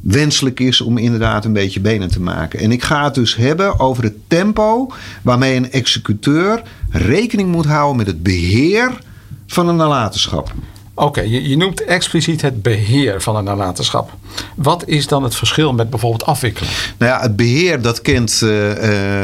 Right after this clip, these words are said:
Speaker 1: eh, de wet wel. En afwikkelen kent de wet eigenlijk niet.
Speaker 2: Oh, bijzonder.
Speaker 1: <laughs> Ja, nou ja, weet je, dat, ehm, eh, kijk, je kan een nalatenschap grofweg in drie stadia indelen.
Speaker 2: Mhm.
Speaker 1: En daar kom ik zo meteen nog even op.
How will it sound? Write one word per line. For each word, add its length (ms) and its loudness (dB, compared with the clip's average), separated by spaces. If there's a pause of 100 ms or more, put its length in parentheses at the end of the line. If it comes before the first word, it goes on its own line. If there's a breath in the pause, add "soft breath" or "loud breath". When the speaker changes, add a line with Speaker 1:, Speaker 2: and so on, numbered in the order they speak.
Speaker 1:
eh, 80 -2
de 100 0
wet 240 0
wel. 420 2
En 140 2
afwikkelen 560 0
kent 220 0
de 100 -2
wet 200 0
eigenlijk 500 -2
niet. 260 2
Speaker 2:
Oh, 140 0 (100)
bijzonder. 400 -2
Speaker 1:
<laughs> 60 2 (180)
Ja, 200 2 (480 loud breath)
nou 200 2
ja, 200 0
weet 200 0
je, 180 0
dat, 180 2 (1000)
ehm, 580 2
eh, 120 0 (460)
kijk, 160 0
je 100 -2
kan 140 2
een 80 2
nalatenschap 540 0
grofweg 480 0
in 140 2
drie 200 0
stadia 480 0
indelen. 600 -2
Speaker 2:
Mhm. 180 2 (140)
Speaker 1:
En 100 2
daar 80 2
kom 160 0
ik 80 0
zo 160 2
meteen 320 0
nog 160 -4
even 240 -8
op. 200 -8